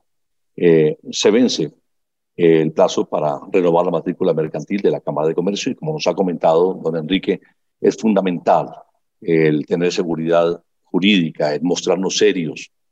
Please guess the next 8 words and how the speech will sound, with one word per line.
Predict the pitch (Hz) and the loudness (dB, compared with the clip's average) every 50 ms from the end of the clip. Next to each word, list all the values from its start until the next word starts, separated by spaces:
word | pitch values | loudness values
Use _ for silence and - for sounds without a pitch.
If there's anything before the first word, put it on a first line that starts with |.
| _ _ _ _ _ _ _ _ _ _ | _ _ _ _ _ _ _ _ _ _
tener, | - 90 80 90 92 92 87 90 | 0 2 4 4 4 4 2 0
eh, | 101 101 90 82 80 78 - _ _ _ _ _ _ _ | 0 0 0 0 -2 -6 -10 _ _ _ _ _ _ _
una | - 95 98 92 | 0 0 2 2
compañía | 92 98 - - 98 87 90 92 92 95 95 92 82 80 - - _ _ _ _ _ _ _ _ _ _ | 0 -2 -2 -2 -4 -2 0 0 2 2 2 0 0 -4 -8 -16 _ _ _ _ _ _ _ _ _ _
que | - - 82 78 76 73 73 71 - _ | 0 2 2 2 2 0 -2 -6 -8 _
conozcan, | _ - - 87 87 107 110 - - - - 80 82 92 95 95 - - _ _ _ _ _ _ | _ -2 0 2 2 2 2 0 -2 -4 -4 -4 -4 -4 -6 -10 -12 -16 _ _ _ _ _ _
que | - - | -8 -4
tenga, | - 95 85 87 87 87 85 78 73 69 - | -4 -2 -2 0 2 2 2 2 0 -2 -8